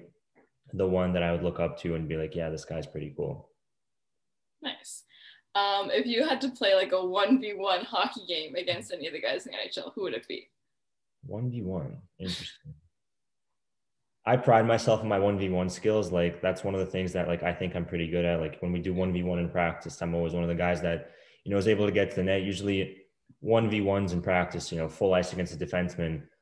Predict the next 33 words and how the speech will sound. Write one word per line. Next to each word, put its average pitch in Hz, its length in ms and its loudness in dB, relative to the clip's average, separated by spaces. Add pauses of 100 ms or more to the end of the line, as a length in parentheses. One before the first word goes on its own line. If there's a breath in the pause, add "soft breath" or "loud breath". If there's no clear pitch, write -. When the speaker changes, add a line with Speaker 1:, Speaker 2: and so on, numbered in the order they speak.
(120)
Speaker 1:
most 95 280 0
guys, 87 260 2
you 85 60 -2
know, 85 80 0
lose 90 160 0
the - 80 -6
puck 87 240 -2
by 85 100 2
the 82 100 0
red 87 220 2
line. 85 200 0
And 85 100 0
I'm, 85 280 0 (600)
I 95 80 2
think 95 200 0
my, 92 220 2
like, 87 180 0
one 104 160 0
v 98 100 -2
one 95 180 0
skills 90 260 -2
are 85 80 0
pretty 85 320 -2
good 87 220 2
because 73 200 -8
I've 80 160 -2
obviously 82 300 -6
done 87 120 0
a 87 40 0
lot 87 120 2
of 85 60 -2
skill 92 300 0
development 85 600 0